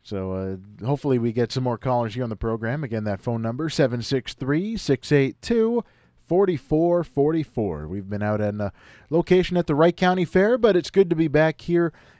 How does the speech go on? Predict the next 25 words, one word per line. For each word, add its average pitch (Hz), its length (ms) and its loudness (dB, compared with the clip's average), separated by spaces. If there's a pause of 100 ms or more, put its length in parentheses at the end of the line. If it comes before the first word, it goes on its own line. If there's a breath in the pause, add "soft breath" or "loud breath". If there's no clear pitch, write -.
in 156 160 0
our 190 140 4
studio 160 560 4
in 175 240 0
Buffalo. 131 520 2
And 165 160 -8
the, 107 240 0
uh, 95 60 -2 (360 soft breath)
air 107 160 0
conditioning 110 460 -8
certainly 123 320 -4
feels 127 260 -4
good, 131 220 0
too. 190 320 2 (480 loud breath)
Seventy-five 190 680 2
degrees 160 480 -2
here 170 160 -4
in 143 80 -6
Buffalo, 151 400 -4
so 139 220 -2
really 185 320 -8
not 143 200 -12
too 147 160 -12
bad 110 320 -6
out. 82 220 -8